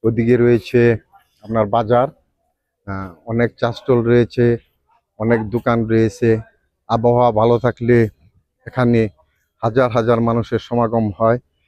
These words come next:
দেখতে পাচ্ছেন রানীগঞ্জ চটপটি এবং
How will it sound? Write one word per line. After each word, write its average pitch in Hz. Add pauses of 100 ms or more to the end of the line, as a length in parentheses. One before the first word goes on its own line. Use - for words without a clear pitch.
(340)
দেখতে 113
পাচ্ছেন 117
রানীগঞ্জ 117
চটপটি - (720)
এবং 110